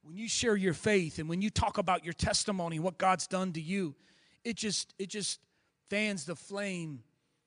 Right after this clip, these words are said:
even greater in your life. Amen? Fresh vision.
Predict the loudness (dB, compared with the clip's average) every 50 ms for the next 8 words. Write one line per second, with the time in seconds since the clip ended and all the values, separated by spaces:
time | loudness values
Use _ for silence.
0 | _ _ _ _ -12 -10 -8 -8 -8 -8 -6 -4 -2 -2 -2 -4 -6 -6 -8 -8
1 | -10 -10 -10 -10 -10 -10 -10 -10 -12 -12 -14 -16 -20 _ _ _ _ _ _ -6
2 | -2 2 6 8 8 8 8 6 2 -4 _ _ _ _ _ _ _ _ _ _
3 | _ _ _ _ _ _ _ -16 -8 -2 0 0 0 0 -2 -4 -4 -4 -4 -4
4 | -8 -12 -16